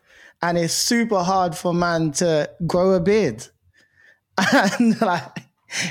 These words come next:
for a year, maybe I could, maybe I could have a little, <laughs> maybe I could have a little beard. I don't know. If it's a legit beard,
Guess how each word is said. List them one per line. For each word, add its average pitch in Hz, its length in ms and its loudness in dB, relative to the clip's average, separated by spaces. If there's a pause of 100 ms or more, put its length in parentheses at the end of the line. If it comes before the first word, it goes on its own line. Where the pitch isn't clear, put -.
(140)
for 190 260 0
a 185 60 2
year, 220 560 2 (400)
maybe 247 320 0
I 247 100 -2
could, 269 440 -4 (160)
maybe 226 280 -2
I 226 60 -2
could 247 320 -4
have 185 240 -4
a 175 60 0
little, 147 460 -2 (340)
<laughs> - 1300 0
maybe 240 240 2
I 220 100 0
could 254 200 0
have 196 160 0
a 190 40 2
little 180 260 2
beard. 143 600 0
I 160 80 -2
don't 190 140 2
know. 196 340 2 (680)
If 190 160 0
it's 262 140 0
a 262 80 2
legit 214 480 0
beard, 175 440 -2